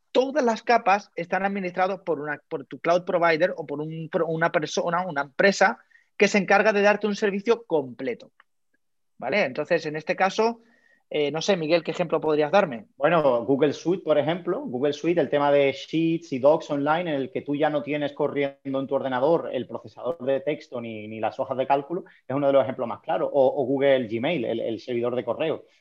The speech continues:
Speaker 2: Al final estás
Speaker 1: Efectivamente.
Speaker 2: accediendo directamente a un software que es completamente gestionado, desde la aplicación que corre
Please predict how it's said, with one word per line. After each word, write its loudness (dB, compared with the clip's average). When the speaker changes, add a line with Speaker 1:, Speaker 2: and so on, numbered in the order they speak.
Speaker 2:
Al 2
final 2
estás 4
Speaker 1:
Efectivamente. 4
Speaker 2:
accediendo 0
directamente 0
a 0
un -4
software -2
que 0
es -4
completamente -4
gestionado, -6
desde -6
la 2
aplicación -4
que -2
corre 0